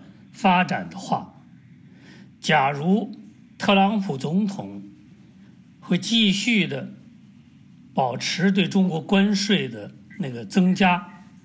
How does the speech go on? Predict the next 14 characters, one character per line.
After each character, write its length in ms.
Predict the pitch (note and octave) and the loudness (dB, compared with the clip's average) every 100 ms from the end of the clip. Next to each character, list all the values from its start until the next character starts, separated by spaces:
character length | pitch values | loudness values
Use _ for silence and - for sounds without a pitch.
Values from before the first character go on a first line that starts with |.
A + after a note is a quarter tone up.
| - - - - - - - - - - - - | -20 -20 -20 -20 -20 -20 -20 -20 -20 -20 -20 -4
而 400 | D3 E3+ G3 G3 - | 2 4 4 0 -4
中 200 | - A#3 | 0 2
国 140 | F#3 F#3+ | 4 2
也 200 | C3 A#2 | 0 -6
不 220 | B2 G3 | 0 2
会 400 | G3 F4 F3 - - - - - - - - - - | 2 2 0 -2 -16 -20 -20 -20 -20 -20 -20 -20 -20
做 240 | - G3+ D#3 | -2 0 0
出 540 | - - F#3 G3 - - - - - - - - | -2 0 2 2 -2 -14 -20 -20 -20 -20 -20 -12
进 160 | - F3 | -4 0
一 80 | F3 | 0
步 140 | E3 | -2
的 100 | D3 | -6
妥 240 | - - G2+ | -8 -8 -8
协， 380 | - G#2+ D3 | -6 -6 -8